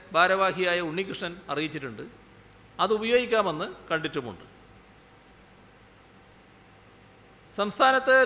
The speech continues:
ലോക്ക്ഡൗൺ ഏറെക്കുറെ ഫലപ്രദമായി നടപ്പാക്കാൻ കഴിഞ്ഞിട്ടുണ്ട്. ജനങ്ങളെ വിശ്വാസത്തിലെടുത്തുകൊണ്ട് തന്നെ ഇടപെടുന്ന രീതിയാണ് പോലീസ് സ്വീകരിച്ചിട്ടുള്ളത്.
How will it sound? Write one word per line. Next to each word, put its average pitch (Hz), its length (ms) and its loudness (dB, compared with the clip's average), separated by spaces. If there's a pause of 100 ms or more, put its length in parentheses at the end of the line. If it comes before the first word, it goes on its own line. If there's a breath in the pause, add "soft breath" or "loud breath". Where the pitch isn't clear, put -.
ലോക്ക്ഡൗൺ 240 420 4 (1600)
ഏറെക്കുറെ 240 420 4 (100)
ഫലപ്രദമായി 220 580 2
നടപ്പാക്കാൻ 202 460 0 (300)
കഴിഞ്ഞിട്ടുണ്ട്. 165 500 -2 (1600)
ജനങ്ങളെ 214 340 2 (100)
വിശ്വാസത്തിലെടുത്തുകൊണ്ട് 208 880 0
തന്നെ 165 220 -2 (1400)
ഇടപെടുന്ന 226 400 4 (100)
രീതിയാണ് 190 460 0 (220)
പോലീസ് 180 380 -4 (120)
സ്വീകരിച്ചിട്ടുള്ളത്. 156 720 -4